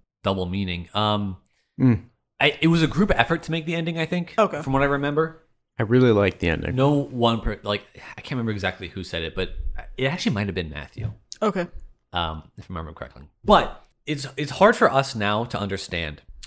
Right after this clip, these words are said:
Speaker 1: They did that ending because a couple years prior, the Mickey Mouse Club was a big television show.
Speaker 3: Mm-hmm.
Speaker 1: And so the
Speaker 2: Right.
Speaker 1: whole point is, look what we've done to this generation.
Speaker 2: Yes.
Speaker 1: These are the kids that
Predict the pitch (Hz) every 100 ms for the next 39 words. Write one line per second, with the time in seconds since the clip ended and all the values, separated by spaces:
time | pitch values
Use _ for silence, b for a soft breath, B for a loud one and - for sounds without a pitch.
0 | - 127 139 123 101 151 175 139 120 -
1 | 101 92 80 80 _ _ _ 120 110 -
2 | 117 104 98 92 87 - - - - -
3 | - 151 208 165 123 117 107 - - 101
4 | 87 87 67 - - - 120 117 127 151
5 | 117 139 - - 98 85 85 _ 101 98
6 | - 98 90 90 - 92 - 120 117 104
7 | - 147 123 95 87 87 - 73 - -
8 | 226 214 349 127 - - 90 - 185 175
9 | - 160 175 156 - 117 107 98 95 -
10 | - _ _ - 113 110 135 170 - 131
11 | 120 123 104 104 110 104 101 92 92 82
12 | 82 62 - - _ _ 127 135 - -
13 | - _ - 120 165 185 165 - - 165
14 | 147 135 - - 117 110 101